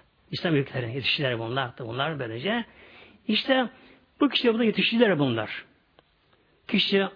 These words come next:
akademik ünvanda o sevap ola-, sahibi olabilir, şun olabilir. Demek ki bir kimse de insanları sapıklığa davet etse, efendim işte namaz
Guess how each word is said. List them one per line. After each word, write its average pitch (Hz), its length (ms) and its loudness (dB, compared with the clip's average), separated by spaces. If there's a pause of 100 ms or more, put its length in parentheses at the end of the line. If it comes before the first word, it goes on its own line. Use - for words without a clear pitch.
(160)
akademik 190 380 4
ünvanda 190 420 4
o 180 140 2
sevap 175 360 2
ola-, 165 240 4
sahibi 160 340 2
olabilir, 160 460 2
şun 208 260 0
olabilir. 151 540 2 (1700)
Demek 285 280 6
ki 233 180 2
bir 277 180 4
kimse 262 320 4
de 247 220 4
insanları 240 1000 4 (180)
sapıklığa 220 1120 2
davet 208 400 2
etse, 180 500 0 (880)
efendim 196 380 4
işte 160 320 2
namaz 185 440 2